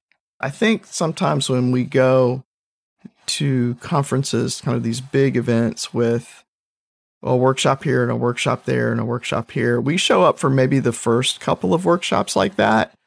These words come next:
And then the rest of 'em, it's that drinking from a fire hose effect, right? It's just so much. And I don't even, I can't read my writing. <laughs> I can't, I just, I stop taking notes. I'm not even halfway listening, you know, by the end of the day. And,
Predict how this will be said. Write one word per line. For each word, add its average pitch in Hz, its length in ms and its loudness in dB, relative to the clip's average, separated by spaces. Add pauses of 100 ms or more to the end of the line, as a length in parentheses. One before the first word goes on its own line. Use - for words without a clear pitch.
(260)
And 151 180 4
then 151 100 4
the 143 100 4
rest 139 360 4
of 190 140 2
'em, 214 340 4 (800)
it's 147 260 -2
that 147 400 4
drinking 160 420 2
from 139 240 0
a 131 60 0
fire 135 360 2
hose 120 300 0
effect, - 580 -4
right? 131 260 -2
It's 135 220 -6
just - 260 -4
so 135 800 -2
much. 120 800 0
And 131 140 -2
I 123 140 0
don't 131 220 0
even, 127 340 -2
I 123 100 -4
can't 135 280 -2
read 135 160 2
my 135 120 4
writing. 123 600 0
<laughs> 147 60 -4
I 160 60 0
can't, - 480 2 (460)
I 165 720 6
just, 160 400 0
I 151 200 6
stop - 340 2
taking 143 460 0
notes. 135 640 4
I'm 139 380 4
not 143 240 4
even 147 280 4
halfway 135 540 2
listening, 135 680 0
you 135 120 0
know, 113 120 2
by 131 160 2
the 131 160 0
end 131 160 2
of 135 80 -4
the 123 80 0
day. 120 460 2
And, 123 180 -2